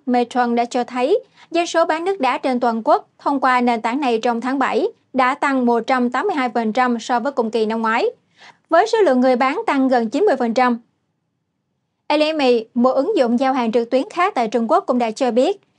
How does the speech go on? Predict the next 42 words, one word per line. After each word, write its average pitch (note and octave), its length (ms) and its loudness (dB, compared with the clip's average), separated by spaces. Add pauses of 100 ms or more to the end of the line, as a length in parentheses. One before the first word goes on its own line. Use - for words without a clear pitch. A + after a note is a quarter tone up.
(180)
các F#4+ 160 0
đơn C#4 200 2
đặt C4+ 140 0
hàng A#3+ 240 -2
đá C4 160 2
lạnh B3 220 2
và B3 140 0
đá C#4+ 140 0
bi C4 240 6
đã A3+ 200 -2
tiếp F4 220 0
tục B3 140 -4
tăng. B3 220 2 (760)
Trong F4 160 2
nửa C#4+ 120 2
đầu C#4 180 2
tháng D#4 240 -6
bảy, A#3+ 260 2
các D#4+ 220 -2
cửa C4 80 -2
hàng B3+ 240 -2
tiện A#3 220 -2
lợi A3+ 180 2
của B3+ 120 0
ứng C#4 180 -2
dụng A#3+ 200 2
này A#3 200 0
ở B3 100 -2
Thượng B3+ 180 -2
Hải B3+ 460 -2
đã A#3+ 160 0
bán B3+ 260 -2
được B3 200 0
khoảng B3 280 -2
là B3+ 300 -2
ba C#4+ 240 -2
trăm B3+ 300 -2
tấn B3+ 240 -2 (300)
sản A#3 260 -4
phẩm A3 160 -4
nước B3+ 100 -4
đá. C4+ 260 -4